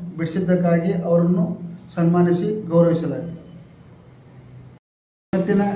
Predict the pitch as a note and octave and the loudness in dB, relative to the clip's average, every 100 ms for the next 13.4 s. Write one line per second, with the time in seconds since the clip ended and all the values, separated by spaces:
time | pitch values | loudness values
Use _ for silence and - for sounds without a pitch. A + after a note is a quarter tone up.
0 | - - E3 F#3 F#3 G3 F#3+ F#3+ F#3 G3 | -8 -4 0 0 0 0 0 2 2 2
1 | G#3+ - - - - - - - - - | 0 -4 -10 -18 -20 -20 -20 -20 -20 -20
2 | - - - C#3+ D#3 F#3 F#3+ F#3 F3+ F3+ | -20 -20 -14 -4 2 2 4 2 2 2
3 | E3+ F3 F3+ F3 F3+ F3+ E3+ F3 F3 F3 | 2 2 2 2 0 2 0 2 2 2
4 | E3 - G3 F#3+ F#3 F3 F3+ E3 E3 F3 | 2 0 -2 0 0 2 2 0 2 0
5 | F3+ F3 F3+ F3 - - - - E3 F3 | 0 0 -2 -4 -8 -12 -16 -8 0 2
6 | G3 F#3 E3+ E3 E3+ F3+ - - - - | 4 2 2 2 2 -2 -4 -10 -14 -18
7 | - - - - E3 E3 E3+ E3+ F3 F#3+ | -20 -20 -20 -6 0 2 0 0 -2 -2
8 | F3+ F3 E3+ F3+ E3+ - - - - - | 0 2 2 2 -2 -6 -14 -20 -20 -20
9 | - E3+ F#3 E3+ F3+ F3+ F3+ F3 F3 E3+ | -8 0 0 2 2 2 2 0 0 0
10 | E3+ F3 F3 E3 F3 F3 F3 F3 E3 E3 | -2 -6 -4 -2 0 0 0 0 0 0
11 | E3 - F3+ F3 E3+ E3+ F3 E3+ D#3+ - | -4 -4 -4 -2 -2 0 0 0 0 -2
12 | E3 D#3 E3+ E3+ - - - - - E3 | -4 -4 -6 -8 -12 -16 -20 -20 -16 -4
13 | D#3+ F#3 F3+ F3+ | 0 2 0 0